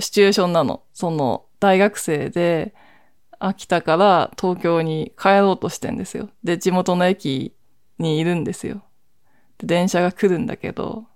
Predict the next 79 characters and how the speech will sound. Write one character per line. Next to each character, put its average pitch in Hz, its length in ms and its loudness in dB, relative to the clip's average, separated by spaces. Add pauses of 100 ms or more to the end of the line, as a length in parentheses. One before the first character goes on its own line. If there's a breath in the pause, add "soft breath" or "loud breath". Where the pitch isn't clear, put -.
(480 loud breath)
そ - 140 -8
こ 170 160 0
で、 165 400 -2 (300)
な 180 140 2
ん - 40 -2
か 147 100 -2
私 170 320 -2
が 165 80 0
さ、 170 320 -6 (880)
誰 180 380 0
に 220 80 8
向 185 100 2
か 202 120 0
っ - 20 -4
て 202 100 -6
叫 185 260 0
ん 185 40 2
で 180 100 2
ん - 20 -2
の 156 80 -2
か 151 80 0
わ 147 60 0
か 180 120 0
ん - 20 2
な 147 60 -2
い。 - 20 -4
家 - 160 0
族 269 180 0
が 165 80 4
そ 180 100 -8
こ 180 140 -2
に 175 320 -4
い 185 160 -4
る 208 140 2
ん 214 260 2
だ - 120 -4
ろ 147 100 -2
う - 60 -6
け - 140 -6
ど、 - 200 -8 (280)
具 185 160 -4
体 254 220 2
的、 233 140 0
は 214 140 0
っ 220 60 -4
き 302 100 -2
り 214 60 4
目 170 100 0
の 180 100 0
前 196 160 2
に 147 40 -2
お 143 60 -6
母 196 160 0
さ 214 100 -2
ん - 40 -2
が - 80 -2
い - 20 -4
る - 60 -6
と - 80 -6
か、 107 100 -6
ば 165 120 0
あ 165 60 2
ち 170 60 -4
ゃ 160 40 -2
ん - 20 -4
が 120 80 -4
い - 20 -2
る 151 80 -4
と 165 80 -8
か - 80 -8
じ - 80 -12
ゃ - 40 -10
な - 120 -4
い - 40 -6
ん - 20 -8
で - 80 -10
す - 100 -18
よ - 80 -12
ね。 202 160 -14